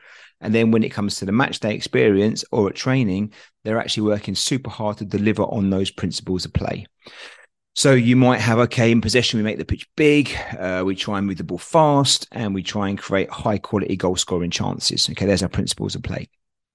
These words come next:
Fantastic. So if I'm that player and, you know, I've got the right attitude, I'm really motivated, I'm trying to, I've got all the key behaviors, and I, you know, I use my body well, and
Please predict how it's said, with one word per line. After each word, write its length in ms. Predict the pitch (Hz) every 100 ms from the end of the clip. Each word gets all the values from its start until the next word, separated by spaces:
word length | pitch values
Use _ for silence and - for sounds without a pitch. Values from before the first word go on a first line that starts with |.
| _ _
Fantastic. 640 | 104 92 - 95 - -
So 220 | - 95 98 - -
if 160 | - -
I'm 200 | 127 120
that 160 | -
player 400 | - 113 110 107
and, 180 | 95 92 - -
you 80 | -
know, 180 | 101 95
I've 140 | 80
got 160 | - 120
the 80 | 123
right 120 | 120
attitude, 280 | 98 107 107
I'm 140 | 98
really 180 | 127 127
motivated, 380 | 113 73 107 101
I'm 60 |
trying 280 | 98 - 139
to, 180 | 113 -
I've 80 | 110
got 80 | -
all 80 |
the 100 | 117
key 220 | 101 - 104
behaviors, 760 | 98 107 101 101 101 98 - - _ _ _ -
and 320 | 92 92 95 -
I, 160 | 95
you 140 | 95 92
know, 240 | 92 90
I 140 | - 101 -
use 160 | 113 104
my 60 |
body 280 | 90 143 139
well, 580 | 131 127 127 123 123 123 -
and 460 | 90 92 92 92